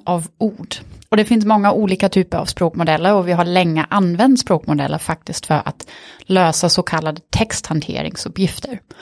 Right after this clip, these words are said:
Och en texthanteringsuppgift, det kan vara allt från en översättning till att söka eller till att klassificera text med hjälp av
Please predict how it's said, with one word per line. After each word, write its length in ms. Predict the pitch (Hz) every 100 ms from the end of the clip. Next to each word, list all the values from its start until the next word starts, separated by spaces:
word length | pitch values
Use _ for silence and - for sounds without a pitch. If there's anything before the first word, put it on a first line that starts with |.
| - -
Och 180 | - 196
en 80 | 180
texthanteringsuppgift, 1080 | 196 - 196 185 190 180 165 165 240 220 -
det 80 | 180
kan 200 | 185 165
vara 280 | 160 165
allt 360 | 160 190 196 -
från 480 | - 175 160 151 160
en 300 | - 170 -
översättning 1040 | 196 160 165 - 156 _ 185 202 208 208
till 340 | 208 165 - -
att 220 | - -
söka 840 | - 180 175 170 - - 196 214
eller 260 | - 180 156
till 200 | - 170
att 100 | 160
klassificera 840 | - 151 160 156 - 185 175 160
text 420 | 156 - - - -
med 240 | 190 190
hjälp 360 | 165 147 143 -
av 280 | 165 147